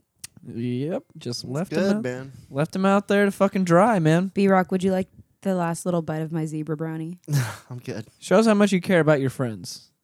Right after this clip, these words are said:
Speaker 1: That's all that I see about this
Speaker 3: I just
Speaker 1: here.
Speaker 3: offered him the last bite of my zebra brownie.
Speaker 1: Mm-hmm.
Speaker 3: If I had zingers, I would give you those too.
Speaker 1: And I go
Speaker 2: Oh.
Speaker 1: over,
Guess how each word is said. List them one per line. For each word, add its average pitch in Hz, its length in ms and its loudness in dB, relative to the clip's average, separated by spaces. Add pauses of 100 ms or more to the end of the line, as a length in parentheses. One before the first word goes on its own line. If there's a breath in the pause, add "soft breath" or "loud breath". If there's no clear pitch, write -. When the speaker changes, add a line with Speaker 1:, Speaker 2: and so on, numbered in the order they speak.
(180)
Speaker 1:
That's 135 200 -4
all 135 180 4
that 127 120 2
I 120 300 -2
see 131 320 -2
about 117 260 -4
this 101 280 -10
Speaker 3:
I 262 100 4
just 359 240 0
Speaker 1:
here. - 80 0
Speaker 3:
offered 277 260 2
him 247 160 2
the 220 60 -2
last 214 300 0
bite 208 160 4
of 214 80 0
my 214 160 2
zebra 190 300 0
brownie. 165 320 0
Speaker 1:
Mm-hmm. 120 720 -2 (300)
Speaker 3:
If 226 100 -2
I 254 60 6
had 247 160 2
zingers, 214 360 4
I 196 100 4
would 185 100 4
give 196 140 2
you 196 60 4
those 190 220 4
too. 180 380 0
Speaker 1:
And 170 80 2
I 165 80 6
go 190 320 10
Speaker 2:
Oh. - 40 10
Speaker 1:
over, 254 340 4